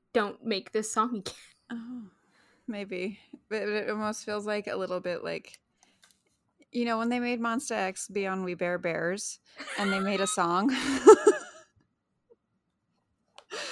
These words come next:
Speaker 1: Yeah.
Speaker 2: It's like, a K-pop song? That's what it feels like. <laughs>
Speaker 1: Right?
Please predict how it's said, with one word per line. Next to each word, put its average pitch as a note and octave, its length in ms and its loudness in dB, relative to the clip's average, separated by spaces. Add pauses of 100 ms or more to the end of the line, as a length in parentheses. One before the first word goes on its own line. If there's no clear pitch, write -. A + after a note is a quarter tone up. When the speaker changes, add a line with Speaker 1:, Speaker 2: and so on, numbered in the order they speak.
(160)
Speaker 1:
Yeah. E4 220 8
Speaker 2:
It's D#4+ 80 4
like, E4+ 260 2 (640)
a G3+ 140 4
K-pop G#3 720 0
song? B3 800 0 (420)
That's G3 300 -2
what A3+ 100 -6
it A3+ 180 -4
feels - 400 -14
like. A3+ 400 -16 (760)
<laughs> D4 500 6
Speaker 1:
Right? G#3+ 380 2